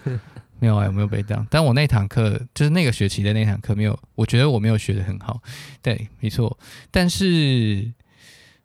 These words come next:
Speaker 2: 但是我就发现大家聊的主题也有一些不一样。
Speaker 1: 嗯。
Speaker 2: 然后像西方人，他们其实会很有礼貌去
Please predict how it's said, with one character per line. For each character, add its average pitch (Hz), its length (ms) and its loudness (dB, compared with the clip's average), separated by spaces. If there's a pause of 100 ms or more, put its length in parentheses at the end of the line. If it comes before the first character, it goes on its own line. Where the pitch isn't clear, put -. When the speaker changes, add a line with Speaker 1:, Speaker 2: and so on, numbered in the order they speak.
(380)
Speaker 2:
但 143 380 2
是 120 1500 0
我 117 260 0
就 156 320 0
发 - 280 0
现 143 220 0
大 165 160 2
家 151 160 0
聊 110 400 2
的 127 220 -2
主 101 260 -4
题 107 260 -4
也 110 140 2
有 110 160 0
一 107 60 -2
些 104 180 -2
不 101 240 -6
一 95 120 -8
样。 107 220 -6 (1000)
Speaker 1:
嗯。 117 440 -8
Speaker 2:
然 110 140 2
后 123 680 4 (180)
像 180 420 0 (480)
西 - 220 -2
方 160 180 2
人， 113 160 2
他 131 160 0
们 151 160 2
其 - 240 -6
实 107 240 0
会 135 320 2
很 113 600 0
有 127 160 2
礼 120 220 -2
貌 113 260 2
去 120 280 0